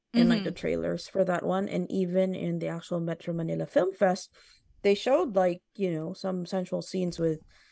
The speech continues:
Speaker 1: with the two men. So I think medyo mas lenient ang M T R C B nowadays.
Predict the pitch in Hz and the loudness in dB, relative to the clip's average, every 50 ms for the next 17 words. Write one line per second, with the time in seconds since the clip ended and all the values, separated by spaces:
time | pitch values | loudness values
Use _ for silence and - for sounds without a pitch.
0 | - _ _ _ _ _ - - 202 190 190 185 185 - 202 196 170 165 165 185 | -20 _ _ _ _ _ 0 2 4 4 4 2 2 0 -2 -2 -2 -2 -2 -2
1 | 190 175 165 170 156 170 - _ _ - - 240 - - 247 254 - - 349 359 | -2 -4 -4 -8 -10 -14 -18 _ _ -4 -2 0 0 0 0 -2 -2 -2 -4 -4
2 | 349 349 _ - 240 233 233 220 240 226 220 214 - - 196 196 190 196 196 202 | -4 -6 _ -4 -2 0 0 0 0 0 0 0 -2 0 0 2 4 4 4 4
3 | 220 233 233 - 247 247 - 240 240 - - 262 262 247 247 - - 277 262 247 | 4 2 0 0 -2 -2 -2 -2 -4 -4 -2 0 2 2 2 0 -2 -4 -4 -2
4 | 226 254 254 262 262 262 262 262 240 262 226 285 294 - - - - - | -2 0 0 0 0 0 0 2 2 2 2 2 0 -2 -6 -10 -12 -16